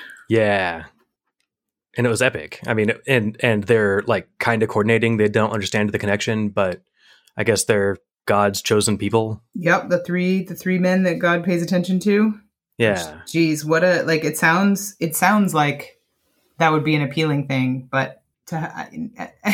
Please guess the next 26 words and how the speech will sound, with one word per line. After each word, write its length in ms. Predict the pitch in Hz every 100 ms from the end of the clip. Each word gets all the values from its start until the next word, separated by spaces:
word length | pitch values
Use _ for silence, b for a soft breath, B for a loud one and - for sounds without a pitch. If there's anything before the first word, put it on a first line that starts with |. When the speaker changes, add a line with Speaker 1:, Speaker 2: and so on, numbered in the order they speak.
| 190
Speaker 2:
<laughs> 40 |
you 180 | 247 262
read 180 | 262 247
this 200 | 240 220
and 100 | 247
you're 80 | 240
like, 200 | 233 240
you 100 | 220
realize 380 | 220 214 208
you, 60 | 214
nobody 280 | 202 208 208
wants 240 | 185 180
that 140 | 185 165
much 160 | 175
of 120 | 165
God's 260 | 156 156 151
focus. 520 | 165 147 151 147 - _ b b b b b _ _ - 165
I 40 |
think 200 | 180 180
that 140 | 180
can 140 | 175 170
Speaker 1:
Be- 120 | 165
Speaker 2:
only 220 | 175 160
end 160 | 160 156
up 140 | 151
being 420 | 160 151 147 151